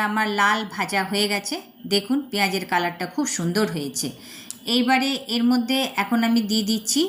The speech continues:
উম, স্বাদ মতো নুন আর দিয়ে দিচ্ছি পরিমাণ মতো হলুদ। নুন হলুদ দিয়ে আবার এটাকে কিছুক্ষণ ভেজে নেব। নুন হলুদ দিয়ে পেঁয়াজটা আমার ভাজা হয়ে গেছে। এবারে একটুখানি জল দিয়ে দিলাম যাতে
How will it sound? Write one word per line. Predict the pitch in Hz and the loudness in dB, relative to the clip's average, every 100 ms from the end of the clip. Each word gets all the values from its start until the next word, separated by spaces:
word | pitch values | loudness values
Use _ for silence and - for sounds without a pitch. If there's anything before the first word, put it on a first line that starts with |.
| - - - - | -2 -18 -18 -8
উম, | 196 190 180 180 | -4 -2 -2 0
স্বাদ | - 208 190 | 0 0 0
মতো | 190 190 202 | -4 -4 -4
নুন | 190 208 349 - - - - | 2 4 2 0 -16 -18 -8
আর | - 196 185 | 0 0 0
দিয়ে | 202 | -2
দিচ্ছি | 190 202 - 349 | 0 -2 2 0
পরিমাণ | - 196 190 185 185 | 2 2 4 2 2
মতো | 185 180 196 | -2 -2 -2
হলুদ। | 190 220 240 262 - - - - | 2 4 4 2 -6 -18 -14 2
নুন | 226 285 302 | 8 10 8
হলুদ | 311 311 269 | 4 2 2
দিয়ে | 285 381 381 | 2 2 0
আবার | 202 190 202 | 2 2 2
এটাকে | 196 196 196 | 0 -4 -6
কিছুক্ষণ | 190 220 - 240 - 233 | -4 -2 -2 -2 2 4
ভেজে | 214 240 254 | 6 6 8
নেব। | 262 254 302 - - - - - - | 6 6 4 -2 -14 -16 -16 -18 -6
নুন | 214 220 269 294 | 6 8 10 8
হলুদ | 320 320 | 6 4
দিয়ে | 247 294 427 - | 4 2 0 0
পেঁয়াজটা | 226 220 - | 2 2 0
আমার | 220 220 220 | 0 0 -2
ভাজা | - 185 220 | -4 -2 0
হয়ে | 233 220 | 0 0
গেছে। | 180 170 175 - - | 0 -4 -6 -8 -2
এবারে | 254 294 294 | 2 2 2
একটুখানি | 277 311 - 285 285 | 0 -6 -4 0 0
জল | 208 208 214 | 2 2 2
দিয়ে | 220 240 | 2 2
দিলাম | 214 226 359 | 2 2 2
যাতে | 247 226 | 0 -2